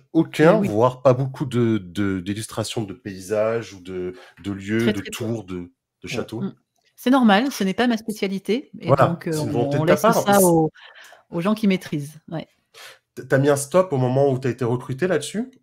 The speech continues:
Speaker 1: ou c'est eux-mêmes
Speaker 2: Non.
Speaker 1: qui ont
Speaker 2: Non, non, c'est-à-dire que je, je n'ai pas eu de, de stop à mettre, c'est-à-dire que quand on travaille, mm, déjà,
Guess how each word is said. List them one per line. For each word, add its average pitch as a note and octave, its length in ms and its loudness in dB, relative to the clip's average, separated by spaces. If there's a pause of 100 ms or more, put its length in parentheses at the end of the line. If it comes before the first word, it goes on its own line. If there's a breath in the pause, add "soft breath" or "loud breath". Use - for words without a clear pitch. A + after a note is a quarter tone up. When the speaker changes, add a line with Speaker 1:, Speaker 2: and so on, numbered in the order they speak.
Speaker 1:
ou C3+ 240 -2
c'est A#2+ 280 -4
eux-mêmes B2 280 2
Speaker 2:
Non. C4+ 180 8
Speaker 1:
qui G2+ 280 -4
ont F#3 420 -10 (120)
Speaker 2:
Non, G3+ 120 0
non, G#3 180 2
c'est-à-dire G#3 460 -2
que F3 220 0
je, E3 140 -2
je D#3 140 -4
n'ai E3+ 120 -2
pas F#3+ 180 0
eu G#3+ 140 2
de, F3+ 140 -2
de E3 160 -4
stop G3+ 320 -4
à F#3 60 0
mettre, G3+ 340 -2
c'est-à-dire F3+ 540 -4
que F3+ 80 -4
quand F#3 260 -4
on F3 60 -2
travaille, E3+ 480 -4
mm, C#3+ 300 -8 (840 soft breath)
déjà, D#3 340 -4